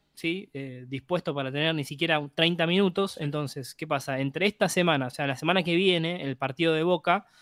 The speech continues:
seguramente em-, siga haciendo tareas diferenciadas hasta el final de la semana y ya después contra, eh, contra Banfield, ¿sí? esa semana Racing va a trabajar,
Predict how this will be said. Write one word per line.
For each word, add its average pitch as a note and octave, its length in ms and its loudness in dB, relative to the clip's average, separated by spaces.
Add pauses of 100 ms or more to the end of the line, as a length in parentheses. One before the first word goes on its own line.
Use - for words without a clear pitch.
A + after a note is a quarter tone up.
(180)
seguramente G#3 720 2
em-, D#3+ 240 -4
siga A3 340 0
haciendo G#3 200 0
tareas F#3+ 220 2
diferenciadas F#3 960 0 (340)
hasta C#3+ 220 -6
el D3 120 -2
final F3 280 -2
de F#3 60 0
la F3+ 100 0
semana G3+ 520 -2
y E3+ 100 -8
ya F#3 180 -4
después F3+ 320 -4
contra, D3+ 720 -2 (340)
eh, C#3+ 300 -6 (280)
contra D#3 360 -2
Banfield, G#3 720 0
¿sí? F#3 380 -6 (260)
esa D#3+ 200 -4
semana F#3+ 340 2
Racing F#3 360 0
va F3+ 60 4
a - 40 -4
trabajar, F3+ 540 2